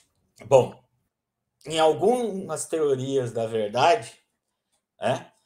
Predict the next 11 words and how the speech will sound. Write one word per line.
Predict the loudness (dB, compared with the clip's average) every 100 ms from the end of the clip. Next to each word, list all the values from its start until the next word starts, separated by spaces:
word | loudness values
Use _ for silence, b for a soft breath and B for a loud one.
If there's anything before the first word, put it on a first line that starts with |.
| _ _ _ -4
você | -4 2 0
teria | 2 -2 -2 0 0
desse, | 2 -2 -2 -6 0
a | 2
oposição | 4 2 0 -2 -4
seria | -2 -4 0 4 4
essa, | 2 -2 -10
né? | -8 -8 -8 -6
A | -6
gente | -6 -6
teria, | -2 -2 -2 -4 -4